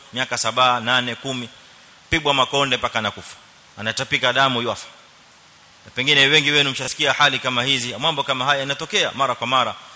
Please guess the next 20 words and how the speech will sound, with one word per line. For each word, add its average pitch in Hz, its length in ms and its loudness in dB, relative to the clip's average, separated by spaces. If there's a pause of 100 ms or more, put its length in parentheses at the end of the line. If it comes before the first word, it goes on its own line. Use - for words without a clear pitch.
(140)
na 113 80 -4
ndio 139 160 -2
maana 143 380 -2 (420)
hukumat 147 460 2 (160)
na 123 100 -4
wizarati 131 560 2
nyingi 185 340 -8
katika 127 400 -4
dunia 131 300 0
leo 131 160 2
imepitisha 123 640 -2 (300)
kwamba 123 220 0
mwalimu 123 420 0
hafai 117 400 -2
kuchapa - 840 -10
tena 120 240 -2
mwanafunzi. 101 480 -8 (300)
Si 165 160 2
kwamba 185 280 2
hawa-, 160 280 2